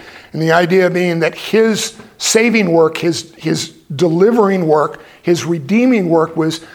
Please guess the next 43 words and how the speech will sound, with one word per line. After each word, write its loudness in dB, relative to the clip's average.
a 0
work 0
like 2
Moses 0
to -8
deliver 2
us -2
from -4
slavery, 0
but -2
our 4
slavery 2
was 0
even -6
deeper 0
and -4
greater 2
than -2
the -6
slavery -2
of -10
the -10
Israelites. 0
It 0
wasn't 0
just -4
a -4
natural 0
circumstance -6
of -10
slavery, 0
but -2
a -6
spiritual 0
circumstance -8
of -8
our -2
hearts -4
being -12
enslaved -8
to -10
our -6
sin. -6